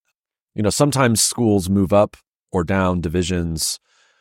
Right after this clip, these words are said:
based on just if they have a ton of success. Like, for example, university is,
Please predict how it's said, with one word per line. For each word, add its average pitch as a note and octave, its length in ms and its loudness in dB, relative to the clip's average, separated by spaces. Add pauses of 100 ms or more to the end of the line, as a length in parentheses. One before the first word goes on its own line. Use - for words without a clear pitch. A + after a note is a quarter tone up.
(200)
based G2+ 300 2
on E2+ 200 2
just E2 200 -4
if D#2+ 80 -8
they F2+ 120 0
have E2+ 140 0
a D2+ 80 -2
ton - 240 -4
of F2 80 -2
success. - 560 -2
Like, E2 140 -2
for F#2 140 -2
example, E2+ 420 -2
university E2 840 0 (600)
is, D#2 460 0